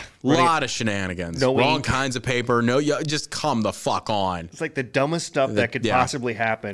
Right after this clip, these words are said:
Speaker 1: Democrats running that
Speaker 2: Happened.
Speaker 1: election,
Speaker 2: Yeah.
Speaker 1: running it into the fucking ground.
Speaker 2: It's like she was drunk her entire, uh, career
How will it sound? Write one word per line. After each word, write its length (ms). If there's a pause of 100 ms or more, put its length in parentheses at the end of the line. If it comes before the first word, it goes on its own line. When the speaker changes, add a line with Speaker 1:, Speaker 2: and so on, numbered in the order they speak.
(140)
Speaker 1:
Democrats 500
running 240
that 40
Speaker 2:
Happened. 140
Speaker 1:
election, 340
Speaker 2:
Yeah. 140
Speaker 1:
running 180
it 60
into 120
the 60
fucking 420
ground. 600
Speaker 2:
It's 100
like 200
she 200
was 80 (280)
drunk 360
her 120
entire, 880
uh, 240 (240)
career 380